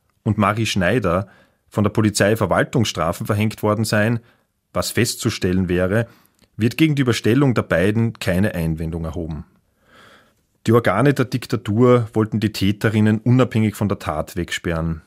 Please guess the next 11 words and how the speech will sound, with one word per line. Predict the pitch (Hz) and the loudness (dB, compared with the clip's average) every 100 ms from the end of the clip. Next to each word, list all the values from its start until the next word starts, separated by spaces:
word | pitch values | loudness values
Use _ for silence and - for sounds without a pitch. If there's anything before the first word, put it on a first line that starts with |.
| _ - | _ -6
und | 107 | -2
das | 87 92 - 110 | 0 -2 -2 -2
mit | 101 | -2
allen | 73 90 98 | -2 0 2
Mitteln. | 95 - - 80 78 - _ _ _ _ _ _ - | 2 -2 -6 -8 -8 -14 _ _ _ _ _ _ -4
Geahndet | - 90 127 143 - | -2 0 2 0 0
wurde | 117 117 | 0 2
nicht | 123 - | 2 2
ein | 113 | -2
konkretes | 117 - 98 101 107 | -2 0 0 0 -2
Delikt. | - 95 95 - - - - | -2 0 0 -2 -12 -14 -16